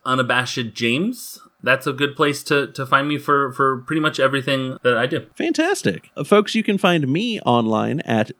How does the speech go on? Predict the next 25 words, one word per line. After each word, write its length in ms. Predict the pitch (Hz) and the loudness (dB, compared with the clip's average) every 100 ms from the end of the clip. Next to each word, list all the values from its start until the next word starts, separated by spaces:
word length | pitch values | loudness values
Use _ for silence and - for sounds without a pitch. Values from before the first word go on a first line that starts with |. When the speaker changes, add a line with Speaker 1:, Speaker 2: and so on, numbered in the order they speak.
| 120 | 0
Speaker 2:
Dantendo 520 | 127 123 139 151 135 | 2 4 2 4 4
sixty-four, 840 | 113 147 - 117 107 196 151 120 - _ _ | 2 0 0 -2 0 2 4 4 2 _ _
wherever 680 | - 131 139 127 127 117 110 - | -2 2 4 4 4 4 0 -4
fine 480 | - 135 123 113 110 | -2 0 2 2 0
accounts 520 | 117 - 110 104 - | 0 2 2 2 -2
are 200 | 120 107 | 2 2
purveyed. 580 | 104 113 107 101 98 107 - | 2 0 2 2 2 -2 -10
Twitter, 460 | - 139 117 107 - - | -4 0 2 2 0 0
Instagram, 560 | 117 - 113 104 98 | -2 0 0 2 2
TikTok, 460 | - 120 - 104 98 - | 0 -2 2 0 0 -2
that's, 480 | 117 110 - - - _ _ _ _ _ _ | -2 -2 -6 -18 -20 _ _ _ _ _ _
that's 220 | 117 113 | -2 0
where 140 | 127 | 2
you'll 160 | 131 135 | 4 4
find 320 | - 135 135 | 4 2 2
me. 280 | 131 - - - | 0 -4 -8 -8
And 520 | 143 143 139 135 127 - - | -2 0 2 0 -4 -8 -2
if 200 | 156 147 | 0 2
you 80 | 202 | 0
feel 180 | 254 254 | 2 2
like 140 | 247 | 4
sending 260 | - 247 247 | 2 2 2
us 140 | 226 | 0
an 120 | 220 | -2
email, 520 | 214 320 160 165 302 | -2 0 2 2 0